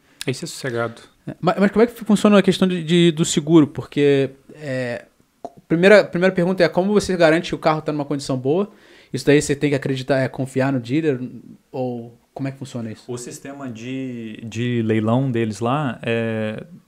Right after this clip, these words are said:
Speaker 3: junto com as fotos dos carros, vem uma coisa chamada auction sheet, que é um, um documento que fala sobre a condição do carro antes dele ir pra leilão. E,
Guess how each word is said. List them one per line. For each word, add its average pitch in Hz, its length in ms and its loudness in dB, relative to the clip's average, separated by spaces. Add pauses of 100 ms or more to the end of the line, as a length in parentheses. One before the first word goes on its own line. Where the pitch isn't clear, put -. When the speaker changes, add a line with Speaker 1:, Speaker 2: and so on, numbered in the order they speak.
Speaker 3:
junto 143 320 -4
com 156 100 -4
as 139 120 -4
fotos 143 360 -2
dos 139 240 -6
carros, 131 460 -4
vem 120 180 -8
uma 123 120 -8
coisa 131 220 -12
chamada 123 280 -12
auction 117 420 -14
sheet, - 420 -20 (380)
que - 100 -14
é 120 40 -8
um, 120 720 -10
um 127 80 -6
documento 139 560 -4
que - 100 -18
fala 143 220 -4
sobre 135 220 -6
a - 20 -14
condição 139 460 -10
do 139 80 -10
carro 123 340 -6
antes 131 200 -10
dele 123 220 -6
ir 120 40 -8
pra 123 140 -8
leilão. 110 340 -6 (580)
E, 113 800 -6